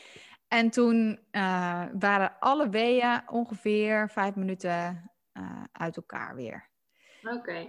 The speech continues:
Speaker 1: Dus dat bleef gewoon zo doorgaan. Op een gegeven moment ging het dus wel ietsje sneller, maar het bleef elke vijf minuten.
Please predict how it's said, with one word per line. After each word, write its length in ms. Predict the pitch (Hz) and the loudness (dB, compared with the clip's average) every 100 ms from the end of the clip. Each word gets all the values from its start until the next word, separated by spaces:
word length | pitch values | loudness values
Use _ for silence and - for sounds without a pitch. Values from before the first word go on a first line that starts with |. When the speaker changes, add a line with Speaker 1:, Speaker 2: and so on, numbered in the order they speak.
| - | -8
Speaker 1:
Dus 180 | 202 190 | -6 0
dat 200 | 220 190 | 0 4
bleef 260 | 214 233 | 6 6
gewoon 220 | - 220 208 | 2 -2 0
zo 180 | 202 | 0
doorgaan. 640 | 185 196 214 - 202 208 220 | 0 0 0 0 -2 -2 -4
Op 100 | 185 | -6
een 60 | |
gegeven 480 | 180 180 190 196 196 | -8 -4 -2 0 -2
moment 280 | 185 180 180 | -4 -6 -6
ging 160 | - 185 | -6 -6
het 80 | |
dus 140 | 170 165 | -6 -6
wel 140 | 165 | -8
ietsje 320 | - 240 - 220 | -4 -4 -4 -8
sneller, 580 | - 180 175 170 190 - | -4 -2 -2 -2 -4 -8
maar 120 | 180 | -8
het 100 | 170 | -4
bleef 240 | 180 185 | -2 -2
elke 240 | - 175 180 | -2 -6 -6
vijf 240 | 151 160 | -8 -6
minuten. 440 | 180 220 240 277 | -4 -4 -4 -6